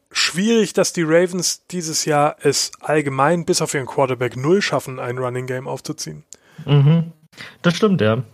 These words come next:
Speaker 2: Ist mir auch aufgefallen.
Speaker 1: Weil das war
Speaker 2: Also
Speaker 1: letztes Jahr der Schlüssel, dass du, dass du nicht ausrechenbar warst, effektiv. Ähm,
Speaker 2: Es fehlt halt Ingram verletzungsbedingt.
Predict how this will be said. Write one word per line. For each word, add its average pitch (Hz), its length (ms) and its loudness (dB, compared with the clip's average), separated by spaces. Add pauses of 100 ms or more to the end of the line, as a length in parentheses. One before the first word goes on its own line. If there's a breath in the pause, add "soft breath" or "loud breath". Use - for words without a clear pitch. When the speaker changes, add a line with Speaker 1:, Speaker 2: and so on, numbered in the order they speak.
(100)
Speaker 2:
Ist - 140 -16
mir 127 100 0
auch 127 160 2
aufgefallen. 107 580 -4 (420)
Speaker 1:
Weil 135 140 2
das 156 220 2
war 185 60 4
Speaker 2:
Also 180 120 2
Speaker 1:
letztes 226 220 -2
Jahr 185 140 6
der 151 100 4
Schlüssel, 143 480 0
dass 131 200 -4
du, 151 280 0
dass 147 220 -4
du 160 100 -6
nicht 170 220 -4
ausrechenbar 139 640 -2
warst, 113 300 -8
effektiv. 123 560 -12 (680 soft breath)
Ähm, 123 260 4
Speaker 2:
Es 123 140 -6
fehlt 175 240 2
halt 185 100 0
Ingram 214 520 2
verletzungsbedingt. 208 960 -2